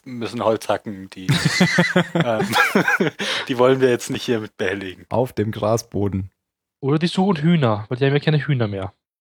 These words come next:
Speaker 2: <laughs>
Speaker 3: Ja, also die wichtigen Charaktere haben sich da versammelt. Ähm,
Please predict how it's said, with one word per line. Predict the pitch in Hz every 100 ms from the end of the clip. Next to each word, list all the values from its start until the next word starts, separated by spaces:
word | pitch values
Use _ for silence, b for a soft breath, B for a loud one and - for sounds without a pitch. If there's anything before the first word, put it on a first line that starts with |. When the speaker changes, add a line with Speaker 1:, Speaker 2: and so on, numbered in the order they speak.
| -
Speaker 2:
<laughs> | - - 87 - - - _ _ - B B B B -
Speaker 3:
Ja, | 175 135 -
also | 196
die | 185 160
wichtigen | 165 156 143
Charaktere | 135 123 139
haben | 120 117
sich | -
da | 113
versammelt. | 120 - 165 180 170 - _ _ _ _ - -
Ähm, | 131 131 131 131 131